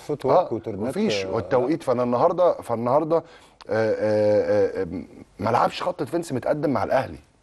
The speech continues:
Speaker 2: وما اروحش اضغط فوق على الاهلي مع السرعات اللي
Speaker 1: هي
Speaker 2: موجوده.
Speaker 1: دي
Speaker 2: على فكره، اقول لك
Speaker 1: سهلة.
Speaker 2: حاجه،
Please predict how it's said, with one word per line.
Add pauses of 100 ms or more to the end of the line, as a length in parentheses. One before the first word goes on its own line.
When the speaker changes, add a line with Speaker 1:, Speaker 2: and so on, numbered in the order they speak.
Speaker 2:
وما
اروحش
اضغط
فوق
على
الاهلي
مع
السرعات
اللي
Speaker 1:
هي
Speaker 2:
موجوده.
Speaker 1:
دي (100)
Speaker 2:
على
فكره،
اقول
لك
Speaker 1:
سهلة.
Speaker 2:
حاجه،